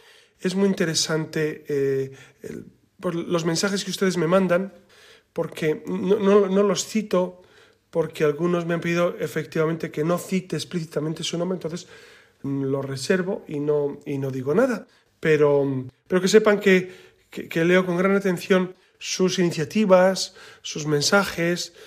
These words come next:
sus apoyos, sus quejas también, por supuesto, como no va, como no puede ser de otra manera, ¿no? Entonces, eh, seguimos con este tema de la ingeniería social porque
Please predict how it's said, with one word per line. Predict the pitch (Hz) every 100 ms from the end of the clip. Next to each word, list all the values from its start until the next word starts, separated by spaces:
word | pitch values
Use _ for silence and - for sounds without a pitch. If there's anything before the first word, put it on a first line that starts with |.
| - -
sus | - - 151 143 143 143 -
apoyos, | 156 - 220 185 196 202 - -
sus | - -
quejas | - 226 196 185
también, | 175 208
por | 196
supuesto, | 185 196 233 - 214 - _
como | 175 165
no | 151
va, | 151 -
como | 151 151
no | 160
puede | 156
ser | 143
de | 147
otra | 131 127
manera, | 147 233 151 - _ -
¿no? | 233 - _ _ _ _ _ _
Entonces, | 143 165 165 202 - - - _ _
eh, | - 170 160 156 147 143 135 -
seguimos | - 190 214 277 269
con | 208
este | 220 226
tema | 220 196 208 196 -
de | 170
la | 165
ingeniería | 165 165 147 156 208
social | 214 180 - 196 170 185 - - _ -
porque | 180 170 - 180 170 170 165